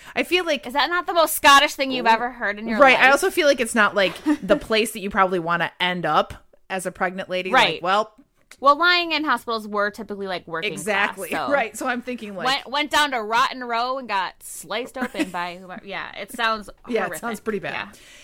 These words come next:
Speaker 1: His patient, um, Murdoch Cameron's patient, was a woman with both advanced rickets and dwarfism. Cameron practiced non-intervention early in the labor, which eventually ended in a successful cesarean.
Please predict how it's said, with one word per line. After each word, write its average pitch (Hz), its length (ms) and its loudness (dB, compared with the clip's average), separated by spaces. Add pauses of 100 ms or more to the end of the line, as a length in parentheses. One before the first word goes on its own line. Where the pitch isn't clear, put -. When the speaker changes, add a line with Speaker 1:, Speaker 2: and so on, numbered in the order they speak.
(180)
Speaker 1:
His 294 200 -2
patient, 247 840 -4
um, 160 600 -2
Murdoch 170 340 -2
Cameron's 233 380 -2
patient, 170 420 -8
was 185 280 0
a 214 100 0
woman 170 460 -6 (260)
with 208 160 -2
both 190 260 2
advanced 180 540 -4
rickets 165 680 -4
and 170 420 -8
dwarfism. - 720 -8 (500)
Cameron 240 540 0
practiced 175 480 -2
non-intervention 180 1200 -2
early 175 360 -2
in 214 100 -4
the 226 80 -4
labor, 127 400 -6
which 190 220 -6
eventually 208 500 -4
ended 233 420 -2
in - 140 -6
a 202 80 -4
successful 143 600 -8
cesarean. 208 760 -4